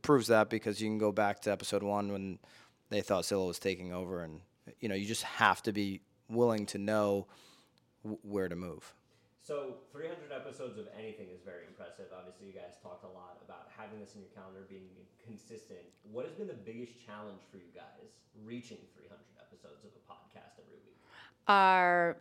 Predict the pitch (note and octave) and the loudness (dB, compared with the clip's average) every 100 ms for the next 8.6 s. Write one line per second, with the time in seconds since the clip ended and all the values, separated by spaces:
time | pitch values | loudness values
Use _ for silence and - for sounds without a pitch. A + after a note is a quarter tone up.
0 | G3 F3 E3+ D#3+ - - - G3 G3+ G3+ | 6 6 8 4 4 -6 -4 0 0 0
1 | G#3+ G3+ G3 G3 G3 G3 G3 G3+ G#3 F#3+ | 2 4 6 8 8 6 4 0 -4 -4
2 | D#3 - D3+ C#3+ - F3 - _ - - | -4 -4 -8 -8 -8 -10 -10 _ -20 -20
3 | - - - - - - G3 F3+ F3+ F3 | -20 -20 -20 -20 -20 2 6 8 8 8
4 | F3 F3 F3 E3+ E3+ F3 F3 E3+ - _ | 6 4 4 2 0 -2 -2 -4 -8 _
5 | F#3 - G3 F#3 G3+ G#3+ E3+ E3 E3+ F#3 | -4 -4 -2 4 6 8 8 4 0 0
6 | F3+ F#3+ G#3 G#3 G#3 G#3 G3 - - G#3 | 2 2 4 6 6 4 0 -8 -2 0
7 | G3+ F#3+ G#3 F#3+ F#3+ F#3 - - - F#3 | 2 2 0 4 4 2 -6 -4 4 6
8 | F#3 F#3 F#3 - - | 6 6 4 0 -14